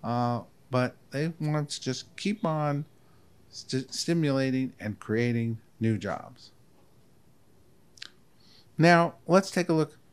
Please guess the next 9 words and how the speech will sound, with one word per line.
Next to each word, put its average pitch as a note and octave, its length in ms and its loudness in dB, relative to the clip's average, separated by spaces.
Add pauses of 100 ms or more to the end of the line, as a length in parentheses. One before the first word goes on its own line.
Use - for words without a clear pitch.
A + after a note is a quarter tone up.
(160)
at C3 80 2
another E3 300 6
big D3+ 320 0
topic, D#3+ 540 -4 (920)
the C#3+ 60 -4
twenty G3+ 440 2
twenty F#3+ 400 0
horse F#3 420 0
race. F#2+ 440 -6